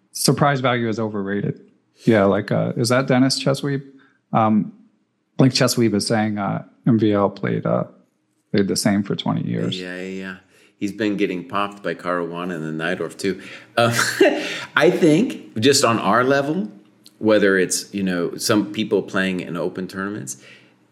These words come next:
Speaker 2: that the genius of the American Open tournaments is those games don't get recorded in the database.
Speaker 1: Yeah.
Speaker 2: So a problem, though, is if you're playing Blitz and you're playing those games, it better be under a hidden account.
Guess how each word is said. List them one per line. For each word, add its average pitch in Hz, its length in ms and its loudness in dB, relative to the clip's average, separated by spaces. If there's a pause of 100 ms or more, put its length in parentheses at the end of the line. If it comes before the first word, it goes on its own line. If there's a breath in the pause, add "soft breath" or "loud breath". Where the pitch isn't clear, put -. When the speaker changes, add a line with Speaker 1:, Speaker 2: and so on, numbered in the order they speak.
(260)
Speaker 2:
that 90 360 0
the 95 240 -4
genius 143 500 2
of 117 160 2
the 101 80 2
American 110 440 0
Open 110 260 -6
tournaments 117 500 -4
is 85 260 -6
those 98 500 0
games 98 400 -2
don't 95 200 -6
get - 140 -10
recorded 95 540 -8 (320)
in 85 80 -10
the 85 80 -6
database. 127 180 4
Speaker 1:
Yeah. 127 360 4 (720 loud breath)
Speaker 2:
So 107 360 4
a 101 100 -8
problem, 139 540 -2
though, 76 340 -10
is 95 200 -6
if 101 140 -6
you're 104 120 -4
playing 107 340 -4
Blitz 123 560 -4 (560)
and 101 140 -4
you're 101 80 -2
playing 135 400 -2
those 104 200 -2
games, 85 280 -10
it - 260 -18
better 101 300 0
be 95 240 -4
under 90 280 -6
a 85 60 -6
hidden 90 260 -12
account. 82 380 -14